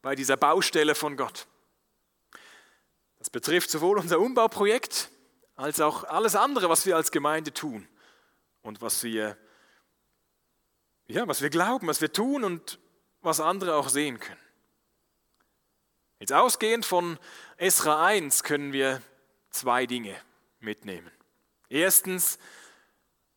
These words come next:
wir rechnen mit Gott. Erstens, wir rechnen mit Gott. Kyros ließ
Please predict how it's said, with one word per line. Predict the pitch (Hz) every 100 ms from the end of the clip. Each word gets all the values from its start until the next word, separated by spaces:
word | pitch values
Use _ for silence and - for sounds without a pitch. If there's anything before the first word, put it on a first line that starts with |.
| _ _
wir | 117 113
rechnen | 131 143 147 131
mit | 117
Gott. | - 92 - - _ _ _ _ _ _ _ _ _ _ _ _ _ -
Erstens, | 165 190 - 180
wir | 147 147
rechnen | 170 196 - 190 180 - - - - _ _
mit | 127 131 -
Gott. | 113 - - - _ _ _ _ _ _ _ _ _ _ _ _ _ _ _ - - - _ _ _ _ _ _ _ _ _ _ _ _ _
Kyros | - 196 226 247 -
ließ | 180 208 208 - -